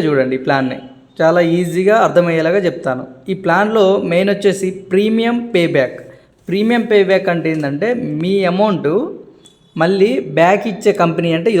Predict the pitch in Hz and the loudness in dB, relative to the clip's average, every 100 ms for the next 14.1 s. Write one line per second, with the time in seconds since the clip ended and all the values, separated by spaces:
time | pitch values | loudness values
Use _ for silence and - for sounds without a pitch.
0 | 170 170 202 196 170 170 202 226 151 135 | 2 2 0 2 0 0 0 0 0 0
1 | 143 175 202 214 196 185 208 180 143 143 | 0 4 4 4 2 0 0 2 0 0
2 | 139 147 151 147 143 135 131 147 165 208 | 0 2 2 0 -4 -4 -4 -6 -2 -2
3 | 160 147 170 185 202 175 180 208 202 180 | 0 0 0 -2 -2 0 2 2 2 2
4 | 190 180 170 165 170 180 175 175 175 180 | -2 -2 -2 -2 -2 -4 -4 -4 -2 -4
5 | 156 165 254 254 170 175 175 180 175 202 | -4 2 2 2 -2 -6 -4 -2 -2 -2
6 | 240 - 185 170 160 127 - - 202 202 | -4 -2 -2 2 0 0 -6 -6 -6 -4
7 | 170 151 - 135 127 131 - - _ _ | -4 -4 -6 -8 -8 -12 -20 -20 _ _
8 | _ _ _ _ - 160 165 - 185 262 | _ _ _ _ -6 -4 -4 -2 -2 -2
9 | - - - 175 196 226 220 226 226 160 | -8 -18 -8 -4 -2 0 0 -2 -2 0
10 | 151 131 - 175 175 226 226 233 190 190 | 0 0 -4 -4 -2 0 0 0 2 2
11 | 180 175 165 151 - 247 - 160 202 240 | 0 -2 -2 -4 -2 -4 -2 -2 2 0
12 | 240 175 151 185 170 175 202 240 180 180 | 2 0 0 -2 -2 0 -2 -4 -4 0
13 | 196 190 185 156 156 160 156 208 208 151 | 2 2 0 0 -2 -4 -2 -4 -2 -4
14 | 123 | -6